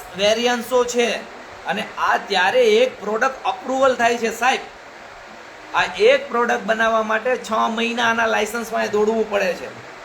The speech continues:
ત્યારે આનું અપ્રુવલ મળે છે. આના પચીસથી વધારે પ્રકારના લેબ રિપોર્ટો થાય છે, ત્યારે આ પ્રોડક્ટ માર્કેટમાં વેચી શકો છો. આપણને સાલી એ ખબર જ નથી.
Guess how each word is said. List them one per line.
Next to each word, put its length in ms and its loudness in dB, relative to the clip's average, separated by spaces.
ત્યારે 340 2
આનું 260 0
અપ્રુવલ 480 2
મળે 200 0
છે. 100 -8
આના 220 2
પચીસથી 560 -4
વધારે 300 4
પ્રકારના 580 0
લેબ 160 4
રિપોર્ટો 320 0
થાય 220 0
છે, 80 -8
ત્યારે 400 2
આ 140 4
પ્રોડક્ટ 400 -4
માર્કેટમાં 520 -2
વેચી 340 -8
શકો 240 -10
છો. 80 -16
આપણને 360 -6
સાલી 280 0
એ 100 -6
ખબર 380 4
જ 60 -12
નથી. 240 -4